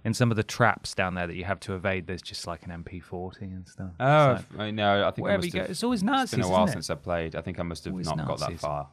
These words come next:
Speaker 2: Yeah.
Speaker 1: If there's any historical treasure that Nathan Drake is hunting, there will always have been Nazis there
Speaker 2: It's
Speaker 1: at
Speaker 2: like
Speaker 1: some
Speaker 2: Indiana
Speaker 1: point.
Speaker 2: Jones, isn't it?
Speaker 1: Yeah,
Speaker 2: I'm
Speaker 1: it
Speaker 2: surprised
Speaker 1: is.
Speaker 2: that they, they really went hard on the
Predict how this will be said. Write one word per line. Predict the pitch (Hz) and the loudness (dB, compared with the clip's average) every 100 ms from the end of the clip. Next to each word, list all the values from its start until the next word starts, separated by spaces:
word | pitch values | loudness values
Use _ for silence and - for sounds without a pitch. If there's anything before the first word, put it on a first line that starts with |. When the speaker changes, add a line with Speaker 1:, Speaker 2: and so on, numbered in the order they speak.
| _ | _
Speaker 2:
Yeah. | 80 73 73 | -10 -10 -10
Speaker 1:
If | - | 0
there's | 131 | 4
any | 135 147 139 | 6 6 6
historical | 120 - 131 123 117 117 110 107 98 _ _ - - | 4 4 6 6 6 0 0 -2 -8 _ _ -16 0
treasure | - 120 110 120 110 | 4 6 8 6 6
that | 113 | 2
Nathan | 120 113 110 113 | 0 0 0 -2
Drake | 117 110 - | 2 0 -2
is | 92 | -4
hunting, | 113 107 117 107 98 _ _ | -2 0 0 0 -2 _ _
there | 123 | 2
will | 113 - - | 2 2 4
always | 120 113 107 - | 6 6 4 2
have | 110 98 | -6 -4
been | 104 95 | -4 -4
Nazis | 90 85 - - | -6 -8 -14 -10
there | - 87 | -4 -2
Speaker 2:
It's | - | 2
Speaker 1:
at | |
Speaker 2:
like | 160 | 2
Speaker 1:
some | 156 | 2
Speaker 2:
Indiana | 131 113 | 0 0
Speaker 1:
point. | 107 | -2
Speaker 2:
Jones, | 139 143 107 120 | 0 2 2 -2
isn't | 107 | 0
it? | 269 | 4
Speaker 1:
Yeah, | 254 190 135 | 6 6 6
Speaker 2:
I'm | 104 | 4
Speaker 1:
it | |
Speaker 2:
surprised | 139 175 190 185 | 4 6 6 6
Speaker 1:
is. | |
Speaker 2:
that | 156 | 0
they, | 139 135 117 | 2 2 0
they | 113 120 110 - _ 82 - | -2 -2 -2 -6 _ -18 -8
really | 110 110 110 101 - | -4 -2 -2 -6 -10
went | 107 104 113 101 98 | -8 -2 0 0 -2
hard | 113 110 104 | 2 4 4
on | 95 | 2
the | 90 90 | 2 0